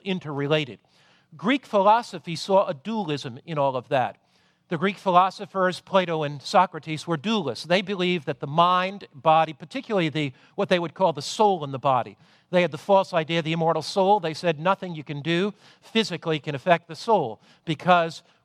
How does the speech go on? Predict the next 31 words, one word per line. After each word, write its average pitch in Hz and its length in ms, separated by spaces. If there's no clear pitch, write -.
uh, 156 400
that's 170 340
something 170 580
that 160 220
is 156 220
an 160 160
immaterial 190 580
part 151 280
of 123 60
human 143 260
beings. 147 480
That's 208 260
not 202 280
biblical 165 420
thought 151 260
at 143 60
all. 147 400
In 139 80
fact, 175 340
the 147 80
Bible, 175 500
First 185 300
Thessalonians 170 480
chapter 170 320
five, 170 260
verse 165 220
twenty-three 170 480
says, 147 320
"I 160 140
pray 180 320
God 160 380